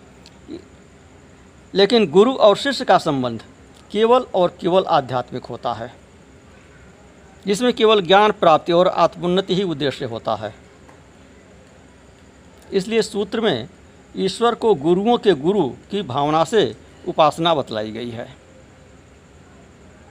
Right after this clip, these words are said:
हम लोगों की परंपरा में नारायण को प्रथम गुरु, आदि गुरु कहा जाता है।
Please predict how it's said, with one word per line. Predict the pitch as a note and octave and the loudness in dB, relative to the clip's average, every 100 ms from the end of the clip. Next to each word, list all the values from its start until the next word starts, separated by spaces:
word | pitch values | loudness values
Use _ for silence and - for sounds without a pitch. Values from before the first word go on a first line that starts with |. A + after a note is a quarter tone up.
| - - - - - - - - - C5 - - - - - - - - - - | -20 -20 -20 -20 -20 -20 -20 -20 -20 -20 -20 -20 -20 -20 -20 -20 -20 -20 -20 -12
हम | E3 | -4
लोगों | E3 E3 | 0 0
की | - | 0
परंपरा | - D#3+ D#3+ F3 | 0 2 4 2
में | F3 D3+ A#2+ - - - - - - - - - | 2 0 -4 -14 -20 -20 -20 -20 -20 -20 -20 -10
नारायण | E3 E3+ F3+ F#3 F3+ | 2 4 6 6 4
को | F#3 | 0
प्रथम | F3+ F3 D#3+ D#3 | -4 -4 -4 -6
गुरु, | C3+ D3 | -4 0
आदि | C#3+ C#3 | 0 0
गुरु | C3 B2+ | -6 -8
कहा | A#2+ B2 | -6 -6
जाता | B2 A#2+ B2 | -4 -4 -6
है। | A2 A#2 | -8 -10